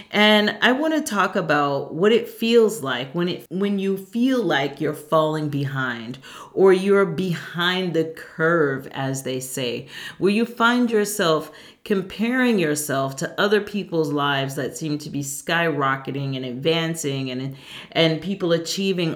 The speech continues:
all these things. And when you compare yourself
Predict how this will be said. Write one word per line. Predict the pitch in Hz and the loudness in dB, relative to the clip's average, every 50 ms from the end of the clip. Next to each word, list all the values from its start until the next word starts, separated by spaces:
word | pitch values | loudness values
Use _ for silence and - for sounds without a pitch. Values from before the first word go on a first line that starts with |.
| - - | -2 0
all | - 170 170 175 175 | 2 4 4 4 4
these | 170 175 170 160 - - | 4 2 2 2 0 -4
things. | - 175 175 175 156 139 127 131 143 139 - - - | -2 0 0 0 0 -2 -4 -6 -8 -8 -10 -8 -4
And | 202 190 196 | -2 0 2
when | 208 214 208 | 2 2 2
you | 214 226 220 | 2 0 0
compare | 220 226 208 196 - 185 214 214 220 | 2 0 0 0 0 2 2 4 4
yourself | 220 208 190 185 180 185 - - 202 185 160 156 160 - | 4 2 2 0 0 -2 -2 0 2 2 2 0 -2 -6